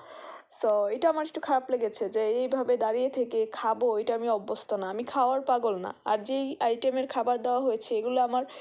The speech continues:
প্রচণ্ড পরিমাণ খাওয়া হয়, আমি সবসময় খাই। এক হিসেবে আমার প্রতিদিনই নাস্তায় খাওয়া হয়। এটা তো বাসের মধ্যে গলায় ঝুলাইতে দিয়েছে, দুইটা বইও গিফট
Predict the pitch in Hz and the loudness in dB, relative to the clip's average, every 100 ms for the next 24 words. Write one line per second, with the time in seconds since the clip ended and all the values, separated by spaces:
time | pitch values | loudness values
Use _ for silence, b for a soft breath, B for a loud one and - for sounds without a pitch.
0 | B B 320 320 330 311 311 294 285 277 | B B -2 0 0 0 0 0 -2 -4
1 | - 247 220 226 208 208 233 254 247 262 | -2 0 0 0 -2 -2 -2 -2 -2 -4
2 | 233 208 214 - - 226 233 262 277 269 | -4 -4 -4 -4 -2 -4 -2 0 2 2
3 | 262 285 285 302 294 277 254 214 - 214 | 0 -2 -4 -2 -2 -2 0 -2 -2 -4
4 | 214 208 196 - - _ - B B B | -4 -4 -4 -6 -12 _ -20 B B B
5 | 302 302 302 240 233 262 247 247 240 226 | 2 4 4 2 2 0 0 0 2 2
6 | 226 220 220 208 214 214 214 247 214 240 | 2 2 0 0 0 0 0 0 -2 0
7 | 247 220 240 220 254 214 240 - | 0 2 2 2 0 -2 -6 -6